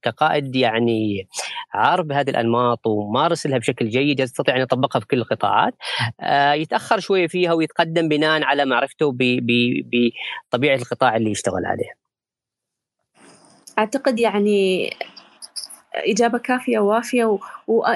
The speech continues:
Speaker 2: وأيضا ممكن هنا قائد مثلا كان في مؤسسة عسكرية تم نقله إلى مؤسسة مثلا أكاديمية أو طبية،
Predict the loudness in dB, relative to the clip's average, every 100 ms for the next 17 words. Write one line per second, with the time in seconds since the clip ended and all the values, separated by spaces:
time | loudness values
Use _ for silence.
0 | 0 0 2 2 2 0 0 0 0 2
1 | 0 0 0 2 2 2 0 0 2 2
2 | 0 -4 -2 0 0 0 0 0 0 2
3 | 0 -2 0 2 2 0 2 2 2 0
4 | 0 2 2 2 2 2 0 2 2 2
5 | 2 2 2 2 0 0 -2 0 2 2
6 | 0 0 0 0 -2 -2 -2 2 2